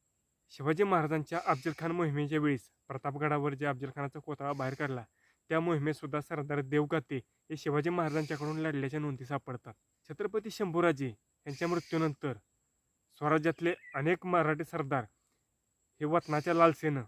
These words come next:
मुघलांना जाऊन मिळाले, औरंगजेबाला जाऊन मिळाले. पण अशा बिकट परिस्थितीत सुद्धा हे सरदार देवकाते हे स्वराज्याशी एकनिष्ठ राहिले, छत्रपतींशी एकनिष्ठ राहिले आणि स्वराज्य कार्य करत राहिले. त्यानंतरच्या काळात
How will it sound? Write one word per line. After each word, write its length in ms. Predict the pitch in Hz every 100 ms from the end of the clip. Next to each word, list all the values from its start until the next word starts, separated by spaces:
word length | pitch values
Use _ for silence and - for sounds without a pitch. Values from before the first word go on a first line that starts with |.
| -
मुघलांना 440 | 151 147 143 160
जाऊन 200 | 156 156
मिळाले, 300 | 156 147 147
औरंगजेबाला 640 | 156 147 143 156 151 151 147
जाऊन 160 | 143
मिळाले. 360 | 139 131 113 104 _ _ _
पण 120 | 147 147
अशा 220 | 123 160
बिकट 340 | 135 147 185 -
परिस्थितीत 400 | 185 151 175 -
सुद्धा 240 | - 147 117 _ _ _ _ _ _ _ _ _ -
हे 60 |
सरदार 360 | 139 156 123 147
देवकाते 500 | 139 147 143 135 127 104 _ _ _ _ _ _ -
हे 60 | 143
स्वराज्याशी 540 | - 143 143 143 180 -
एकनिष्ठ 400 | 160 147 143 -
राहिले, 300 | 160 139 143
छत्रपतींशी 720 | - - 143 143 151 139 185
एकनिष्ठ 340 | 156 147 139 147
राहिले 340 | 143 127 117 _ _ _ _ -
आणि 240 | 135 160 165 _ _ _
स्वराज्य 340 | 147 160 175 180
कार्य 220 | 190 180
करत 280 | 160 160 147
राहिले. 300 | 151 131 113 - _ _ _ _ _ _ _ _ _ _ _ 156
त्यानंतरच्या 500 | 165 190 185 180 175
काळात 240 | 165